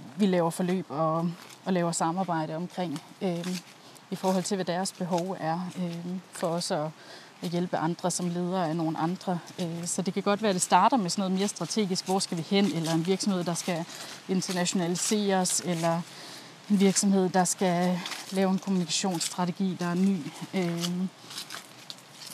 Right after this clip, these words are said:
en virksomhed, der vil digitalisere forretningen. Øhm, så hjælper jeg med sådan nogle ting, rådgiver med sådan nogle ting, øhm, hjælper måske også med at drive nogle af tingene, men primært som rådgivning.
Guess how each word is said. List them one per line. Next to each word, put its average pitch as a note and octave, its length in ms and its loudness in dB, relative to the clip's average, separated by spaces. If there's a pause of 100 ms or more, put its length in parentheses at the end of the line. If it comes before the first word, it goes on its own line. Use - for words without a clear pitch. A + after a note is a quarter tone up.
(220)
en G3 100 4
virksomhed, F#3+ 460 4
der E3+ 160 4
vil F3 320 2 (500)
digitalisere F#3 680 2
forretningen. F3 720 0 (200)
Øhm, E3+ 440 -2 (400)
så - 140 4
hjælper A3 380 4
jeg E3+ 180 4
med E3 80 0
sådan A#3+ 200 4
nogle G3+ 160 2
ting, G#3 300 2
rådgiver G3+ 340 6
med F#3 140 0
sådan G#3+ 200 0
nogle F#3+ 200 -2
ting, G3+ 380 2 (180)
øhm, F3+ 520 2 (880)
hjælper G3 260 6
måske F3+ 280 2
også F#3 200 2
med F#3+ 80 4
at F3+ 120 2
drive G#3 260 4
nogle G3+ 220 4
af G3 60 0
tingene, F#3+ 300 2
men F3 160 0
primært A3+ 460 4
som F3+ 260 0
rådgivning. F3+ 680 2